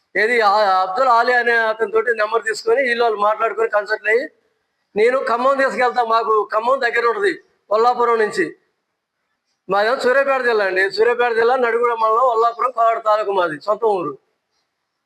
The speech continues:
నేను ఇక్కడ పి-, పిన్నిపోల్లో పామాయిల్ తోటలో జీతం ఉన్నా, ఏది ఇట్లా, ఆ, ఇప్పుడు బ-, బండి ఏది యాక్సిడెంట్ అయినాక ఈ అప్పులు తట్టుకోలేక కిస్తీలు మాత్రం నెల నెల కట్టమని వాళ్ళు ఏది ఫోర్స్ చేస్తారు, ఏది షోరూమ్ వాళ్ళు అంటే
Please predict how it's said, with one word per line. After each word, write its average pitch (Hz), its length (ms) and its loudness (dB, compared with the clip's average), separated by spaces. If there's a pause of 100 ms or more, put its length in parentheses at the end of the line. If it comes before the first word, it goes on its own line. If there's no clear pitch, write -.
(180)
నేను 240 480 2
ఇక్కడ 233 200 0
పి-, 240 420 0
పిన్నిపోల్లో 269 540 0
పామాయిల్ 240 440 -2
తోటలో 240 320 0
జీతం 233 300 0
ఉన్నా, 214 200 0
ఏది 214 300 0
ఇట్లా, 170 480 0 (920)
ఆ, 165 160 2
ఇప్పుడు 175 320 0
బ-, 190 280 -2
బండి 240 220 -2 (100)
ఏది 202 460 0
యాక్సిడెంట్ 233 360 0
అయినాక 226 260 0
ఈ 196 140 4
అప్పులు 196 260 0
తట్టుకోలేక 214 640 -2 (1000)
కిస్తీలు 285 320 -2
మాత్రం 269 380 2
నెల 254 200 2
నెల 269 60 0
కట్టమని 269 460 2
వాళ్ళు 240 400 2
ఏది 233 180 2
ఫోర్స్ 254 340 0
చేస్తారు, 254 280 0
ఏది 202 400 2
షోరూమ్ 226 280 4
వాళ్ళు 214 220 -2
అంటే 277 140 -6